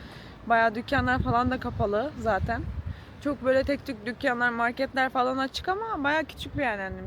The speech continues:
Biraz daha ilerisi var böyle kamerada görünen kısmın. Ondan sonrası pek yok. Şu ilerisi de yok zaten. Bu kadar bir yer böyle. Küçük bir tatil kasabası. Hala denize girenler falan var. Ee, hava da şu an, e, Ekim'in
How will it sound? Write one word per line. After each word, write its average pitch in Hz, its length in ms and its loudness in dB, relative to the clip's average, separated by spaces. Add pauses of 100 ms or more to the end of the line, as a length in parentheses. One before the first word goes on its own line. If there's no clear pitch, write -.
(140)
Biraz 233 260 0
daha 262 140 -2
ilerisi 226 480 -2
var 214 200 0
böyle 185 160 -6
kamerada 196 440 -6
görünen 190 420 -6
kısmın. - 360 -2 (640)
Ondan 285 400 0
sonrası 269 460 -2
pek 320 300 6
yok. 269 220 6
Şu 262 180 2
ilerisi 262 420 2
de 277 60 6
yok 208 180 4
zaten. 185 400 -2 (760)
Bu 330 80 -8
kadar 302 380 0
bir 302 60 0
yer 302 160 2
böyle. 208 160 0
Küçük - 260 -16
bir 247 60 -12
tatil 262 360 -4
kasabası. 254 540 -2 (440)
Hala 285 360 2
denize 285 320 0
girenler 285 440 2
falan 311 380 0
var. 311 320 -2 (240)
Ee, 202 40 -8
hava 269 540 0
da 330 320 2 (260)
şu 277 140 -4
an, 277 260 2 (420)
e, 196 300 -2
Ekim'in 262 500 -2